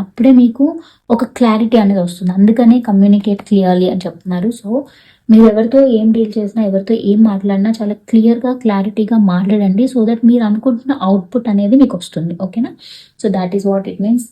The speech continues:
That is the angel guidance for you. So, అదనమాట ఈరోజు మీకు యూనివర్స్ నుంచి వచ్చిన మెసేజెస్ and angel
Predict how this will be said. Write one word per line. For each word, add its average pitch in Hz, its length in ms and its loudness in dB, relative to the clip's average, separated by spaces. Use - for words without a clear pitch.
That 190 220 -4
is 185 140 -8
the - 60 -8
angel 190 320 -4
guidance 180 400 -6
for 190 160 -2
you. 285 80 -2
So, 240 100 2
అదనమాట 233 380 6
ఈరోజు 196 280 2
మీకు 196 220 2
యూనివర్స్ 196 400 6
నుంచి 180 220 0
వచ్చిన - 240 -6
మెసేజెస్ 233 560 0
and 180 140 -6
angel 196 220 -4